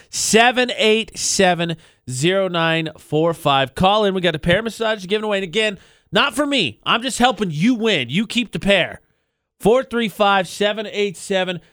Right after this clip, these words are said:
zero nine four five. You call in, team up with me. Let's play Florida or Not on V F X. Figure out which one of these leftover stories is a crazy criminal s-, story from Florida and win you a pair of massages from V F X.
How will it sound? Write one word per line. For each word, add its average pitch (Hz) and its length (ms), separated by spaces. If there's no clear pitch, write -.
zero 196 320
nine 190 260
four 175 280
five. 160 320
You 139 60
call 180 240
in, 175 100
team 185 220
up 156 100
with 147 100
me. 180 160
Let's 170 180
play 165 260
Florida 170 440
or 147 220
Not 151 460
on 135 220
V 143 260
F 139 220
X. 156 220
Figure 143 220
out 127 100
which 143 220
one 151 100
of 139 80
these 131 200
leftover 135 520
stories 139 540
is 233 400
a 135 40
crazy 139 380
criminal 127 320
s-, - 120
story 139 300
from 110 120
Florida 127 360
and 117 160
win 139 180
you 127 160
a 117 60
pair 131 180
of 117 40
massages 123 460
from 101 160
V 110 180
F 110 180
X. - 460